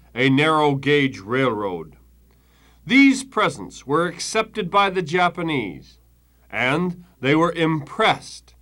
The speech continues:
by the evidence of the civilized arts of the Western world. From that moment on, the Empire of Japan's way of life changed. From that time that Perry's seven black ships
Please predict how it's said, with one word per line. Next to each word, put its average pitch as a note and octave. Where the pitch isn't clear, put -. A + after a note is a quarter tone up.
by B2
the D3
evidence F3
of A#2
the A2+
civilized E3+
arts D3
of A2
the B2+
Western B2
world. G2
From G3
that A#3
moment A3+
on, D#3+
the C3+
Empire F#3
of F3
Japan's D3
way D3
of D3+
life D#3
changed. F#2+
From F3+
that A3
time G3+
that F#3+
Perry's G3
seven F#3+
black F#3
ships -